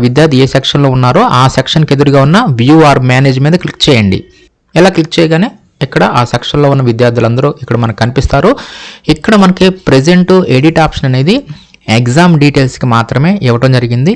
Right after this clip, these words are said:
యూడైజ్ ప్లస్ సైట్‌లో. అది స్కూల్ లెవెల్‌లో ఇక్కడ మనం ఎడిట్ చేసుకోవడానికి ఇక్కడ ఎగ్జామ్ డీటెయిల్స్ ఉండే కదా, వీటిని ఓపెన్ చేయాలి. వీటిని ఓపెన్ చేస్తే ఇక్కడ మనకి ఫైనలైజ్డ్ అని చెప్పి ఇక్కడ చూపిస్తుంది. అంటే already ఫైనలైజ్డ్ చేసిన వారికి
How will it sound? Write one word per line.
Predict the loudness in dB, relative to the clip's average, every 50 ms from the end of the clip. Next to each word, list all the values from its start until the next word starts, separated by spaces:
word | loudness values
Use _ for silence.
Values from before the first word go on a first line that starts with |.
| -2 0 0
యూడైజ్ | 2 2 2 2 0 -2 -2
ప్లస్ | -4 -2 -2 0
సైట్‌లో. | -2 -2 0 0 0 0 0 0 -4 _ _ _ _ -4 -2
అది | 0 2 2 0 -2
స్కూల్ | -2 0 2 2 4 4 4 4 4 4
లెవెల్‌లో | 4 4 4 4 4 4 2 2 0 -4 -12 -20 -20 -20 -20 -20 -20 -20 -20 -20 _ _ _ _ _ _ _ _ _ _ _ -4 -4
ఇక్కడ | -2 0 0 2
మనం | 2 2 0 0 -2 -6 -10 _ _ _ _ _ _ _ _ _ _ _ _ _ _ _ _ _ _ _ 0 2
ఎడిట్ | 2 2 2 2 0
చేసుకోవడానికి | 0 0 0 0 0 0 0 0 0 0 0 0 0
ఇక్కడ | 0 2 2 2 2
ఎగ్జామ్ | 0 0 0 2 2 4 2
డీటెయిల్స్ | 2 2 2 0 2 0 0
ఉండే | 0 0 0 0
కదా, | 0 0 0 0 -2 0 0
వీటిని | 2 2 2 2 2
ఓపెన్ | 2 2 2 0 2
చేయాలి. | 0 0 0 0 -2 -6 -8 _ _ _ _ _ _ -20 -20 _ 0 0
వీటిని | 2 2 4 2 2
ఓపెన్ | 2 2 2 2
చేస్తే | 2 0 2 2 2 2 2
ఇక్కడ | 2 0 0 2 2
మనకి | 0 0 2 2 0 0 -2 -4
ఫైనలైజ్డ్ | -2 0 0 2 2 2 2 4 4 4 4 4 2 2
అని | 2 0 0
చెప్పి | -2 0 0 -2 -2
ఇక్కడ | 0 -4 -4 -2 -2
చూపిస్తుంది. | -2 -2 -2 -2 -2 -2 -2 -2 -2
అంటే | -2 -4 -4 -6 -4 -4 -2
already | -2 -2 -2 -2 -2 -4 -4 -4
ఫైనలైజ్డ్ | -4 -2 -2 -2 0 0 0 0 0 -2 -4 -6 -4 -2
చేసిన | -2 -2 -2 -2 -4 -2 0
వారికి | 0 -2 0 -2